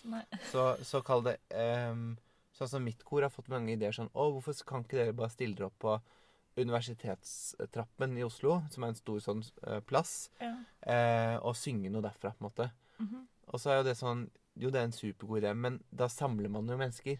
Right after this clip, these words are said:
Speaker 2: Da kommer jo folk sammen, og det er jo det
Speaker 1: Og
Speaker 2: som
Speaker 1: det er
Speaker 2: ikke er
Speaker 1: ikke
Speaker 2: lov.
Speaker 1: lov. Ja.
Speaker 2: Men du er så flink til å løpe, og du er så flink til å synge. Og jeg har tenkt, fordi du løper såpass raskt også, at hvis du nå kunne startet Lydias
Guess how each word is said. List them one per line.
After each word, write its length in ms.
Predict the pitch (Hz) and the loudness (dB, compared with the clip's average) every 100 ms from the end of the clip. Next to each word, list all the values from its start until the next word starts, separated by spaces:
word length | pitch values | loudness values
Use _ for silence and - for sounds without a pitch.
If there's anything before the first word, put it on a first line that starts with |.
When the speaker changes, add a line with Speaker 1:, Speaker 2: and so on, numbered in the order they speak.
| - | -2
Speaker 2:
Da 80 | 127 | -4
kommer 280 | - 113 | -2 -4
jo 60 | 113 | -4
folk 100 | 117 | -6
sammen, 200 | - 110 113 | -4 -4 -2
og 80 | |
det 80 | 117 | 0
er 80 | 117 | 2
jo 40 | 117 | 2
det 80 | - | 2
Speaker 1:
Og 80 | |
Speaker 2:
som 80 | 120 | 2
Speaker 1:
det 80 | 143 | 0
er 20 | |
Speaker 2:
ikke 60 | 135 | 4
er 20 | |
Speaker 1:
ikke 60 | 135 | 6
Speaker 2:
lov. 160 | 151 | 6
Speaker 1:
lov. 320 | 135 - - 247 | 2 -12 -8 -2
Ja. 140 | 226 - - | -2 -4 -12
Speaker 2:
Men 320 | - 131 160 170 123 110 - _ _ 120 | -6 4 4 4 0 -4 -14 _ _ -10
du 200 | 127 135 | 0 6
er 80 | 123 | 6
så 140 | - | 4
flink 200 | 123 113 - | -4 -4 0
til 80 | |
å 60 | 120 110 | 2 2
løpe, 340 | - 127 165 190 _ - | 2 2 2 0 _ -2
og 160 | 117 113 | 0 4
du 60 | |
er 60 | 113 | 2
så 60 | 120 | 2
flink 180 | 117 | -10
til 80 | - | -10
å 40 | - | -6
synge. 320 | 117 117 151 196 _ - - _ _ _ _ _ - | -2 0 0 -2 _ -20 -20 _ _ _ _ _ 0
Og 340 | 123 131 131 - | 6 6 6 4
jeg 200 | 120 123 | 4 4
har 80 | 135 | 4
tenkt, 220 | 123 120 | 0 0
fordi 160 | 123 113 | -4 -2
du 140 | 117 | 0
løper 240 | 113 - 117 | 0 0 -4
såpass 240 | 107 113 113 | 0 0 2
raskt 260 | 113 113 - | 0 -2 -2
også, 120 | 160 - | 0 0
at 160 | 127 - | -2 -4
hvis 300 | 120 135 - | -6 -6 -6
du 140 | - 117 | -6 -4
nå 140 | 107 107 | -2 -2
kunne 240 | - 123 | -4 -6
startet 720 | - 135 117 - 135 147 - _ _ - _ _ _ _ _ _ - - _ - | -4 -4 -4 0 0 0 -6 _ _ -20 _ _ _ _ _ _ -16 -16 _ -4
Lydias 520 | 127 120 110 123 127 | 0 2 4 2 2